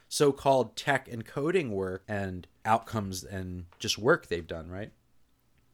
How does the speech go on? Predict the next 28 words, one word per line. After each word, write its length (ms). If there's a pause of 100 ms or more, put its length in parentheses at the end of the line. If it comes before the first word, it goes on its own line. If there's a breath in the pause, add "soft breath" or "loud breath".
(120)
Okay, 400
last 400
but 140
not 340
least, 580
number 420
six 800
of 760
reasons 580
why 260
we 120
should 240
use 240
tech 300
for 200
good 440 (200)
is 200
we 180
have 300
the 100
metrics. 880 (340)
Now, 120
this 180
might 200
sound 280
like 120
a 60
funny 680